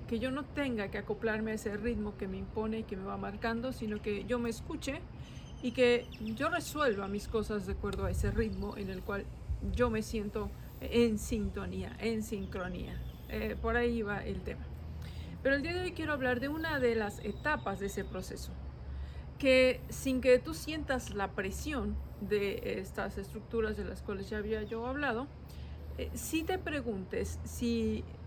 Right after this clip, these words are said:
eh, realmente está pasando eso en, en esta etapa del proceso,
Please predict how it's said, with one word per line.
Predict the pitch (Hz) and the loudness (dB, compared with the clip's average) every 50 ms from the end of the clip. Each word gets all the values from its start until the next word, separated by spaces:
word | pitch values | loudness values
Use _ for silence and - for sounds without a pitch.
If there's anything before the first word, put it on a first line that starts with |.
| - - - | -10 -6 0
eh, | 220 226 214 - - - | 2 2 2 2 0 -2
realmente | 208 240 277 294 320 330 330 320 285 262 226 - 240 - - - 220 233 | 0 2 4 4 4 2 0 0 0 0 0 2 0 0 4 4 4 4
está | 233 - - - - - - - - - 262 269 - | 4 2 -2 -10 -10 -10 -10 -6 -2 0 0 0 0
pasando | 294 269 - - - 220 202 196 190 202 202 | 0 -2 -2 0 0 0 0 0 -2 -2 2
eso | 220 247 269 269 - - - 220 190 - - - | 4 6 6 6 4 2 0 0 0 -2 -4 -8
en, | 190 185 185 180 - - - 196 | -6 -6 -4 -4 -6 -6 -6 -6
en | 190 185 180 175 180 185 196 208 - - - - - - | -6 -4 -4 -6 -6 -8 -8 -8 -8 -10 -10 -10 -8 -6
esta | - 214 214 - 196 202 | -4 -4 -2 -2 -2 -2
etapa | 208 - 220 214 - - - | 0 2 0 0 0 0 -4
del | 190 196 - | -4 -4 -4
proceso, | - - 285 277 - 277 247 - 320 339 | -2 -2 -2 -2 -2 -2 -4 -2 -4 -8